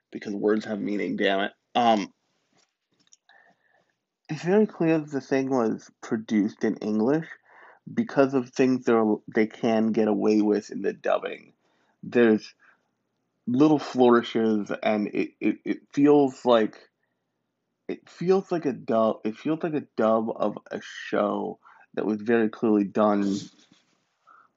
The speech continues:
for adults in, that was conceived of and done entirely in an internet age with modern comedy sensibilities.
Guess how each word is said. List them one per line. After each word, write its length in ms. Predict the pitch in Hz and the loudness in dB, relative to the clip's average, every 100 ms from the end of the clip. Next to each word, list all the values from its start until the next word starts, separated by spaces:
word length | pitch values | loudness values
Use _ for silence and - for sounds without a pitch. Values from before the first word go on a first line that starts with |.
| _ | _
for 220 | 127 135 | 4 4
adults 500 | 127 120 110 107 - - - _ _ _ _ _ | 4 4 4 4 0 -16 -20 _ _ _ _ _
in, 440 | 120 113 110 107 - _ _ _ _ _ _ _ _ _ _ _ _ _ _ _ 78 78 - - | -2 -2 -2 -4 -8 _ _ _ _ _ _ _ _ _ _ _ _ _ _ _ -20 -20 -12 -4
that 100 | - | -4
was 140 | 110 | -4
conceived 500 | - 117 - 131 123 | -8 -12 -2 -2 0
of 160 | 120 107 | -2 -2
and 160 | 107 | -4
done 220 | 104 101 104 | -2 -2 -2
entirely 720 | 101 - 107 107 104 101 - _ _ _ | -4 0 2 2 0 -2 -6 _ _ _
in 60 | 104 | -6
an 120 | - | -4
internet 420 | 110 110 110 110 - | -2 0 0 -2 -2
age 440 | 107 104 101 101 90 - _ _ - | -2 0 -2 -6 -8 -20 _ _ -4
with 400 | 101 107 - _ _ - - - _ 50 - _ _ _ _ _ _ _ _ _ _ - | -2 -2 -6 _ _ -20 -20 -20 _ -20 -20 _ _ _ _ _ _ _ _ _ _ -14
modern 680 | 98 120 117 117 117 113 107 | -4 -2 4 4 6 2 0
comedy 580 | 113 104 104 95 107 - | 2 2 0 -2 -4 -2
sensibilities. 920 | 107 104 107 95 98 98 95 95 | -2 -2 -4 -2 -2 -2 -4 -6